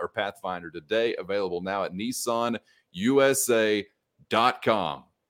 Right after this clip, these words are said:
And also, Flatlands Grain is the name. Saving your bacon, possibly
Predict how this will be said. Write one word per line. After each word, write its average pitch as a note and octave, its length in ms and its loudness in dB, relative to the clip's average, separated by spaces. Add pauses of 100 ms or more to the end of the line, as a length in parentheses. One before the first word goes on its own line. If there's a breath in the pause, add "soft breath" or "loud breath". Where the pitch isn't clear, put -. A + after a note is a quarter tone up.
(320)
And A#2+ 300 8
also, D#3 640 10
Flatlands C3 920 4
Grain C#3+ 460 6
is A#2+ 320 4
the A2 140 4
name. C#3 600 2 (140)
Saving A3+ 400 4
your C#3 120 6
bacon, B2+ 360 8
possibly G#2+ 680 0